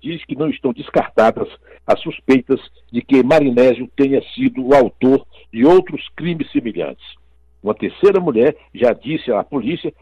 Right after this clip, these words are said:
que foi atacada por, pelo, pelo maníaco sexual. O embaixador do Brasil na França, Luiz Fernando Serra,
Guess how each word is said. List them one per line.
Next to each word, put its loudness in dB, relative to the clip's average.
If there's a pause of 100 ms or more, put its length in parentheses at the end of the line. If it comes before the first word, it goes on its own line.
que -6
foi 0
atacada -2
por, -6 (180)
pelo, 0 (500)
pelo 0
maníaco 2
sexual. -8 (1120)
O 0
embaixador 0
do -20
Brasil -2
na -4
França, 0
Luiz -2
Fernando -4
Serra, -4